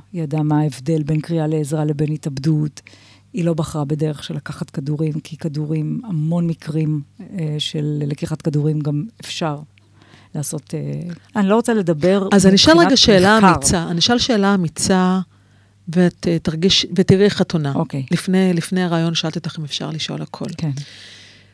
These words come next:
Speaker 2: יש את הרצון, אה, לבדוק, אה, בטלפון של דניאל, במחשב שלה, בפתקים שלה, האם היא בדקה את זה לפני? בגוגל שהיא עשתה, ב-, בתוצאות חיפוש שלה?
Speaker 1: היא לא בדקה את זה. מי
Speaker 2: היא לא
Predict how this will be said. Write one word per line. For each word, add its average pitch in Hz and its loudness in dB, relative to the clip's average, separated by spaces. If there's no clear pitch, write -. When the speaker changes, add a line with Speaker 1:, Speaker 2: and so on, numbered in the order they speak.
Speaker 2:
יש 220 6
את - 2
הרצון, 147 -2
אה, 196 2
לבדוק, 170 -4
אה, 165 -2
בטלפון 175 -6
של 165 -8
דניאל, 160 -4
במחשב 156 -4
שלה, 165 -4
בפתקים 170 -4
שלה, 175 -2
האם 170 0
היא 180 0
בדקה 175 -6
את 196 -8
זה 226 -6
לפני? 226 -8
בגוגל 175 0
שהיא 220 -6
עשתה, 202 -4
ב-, 156 -8
בתוצאות 165 -6
חיפוש - -6
שלה? 254 -6
Speaker 1:
היא 175 4
לא 165 4
בדקה 147 0
את 143 -4
זה. 160 2
מי 170 0
Speaker 2:
היא 180 4
לא 165 4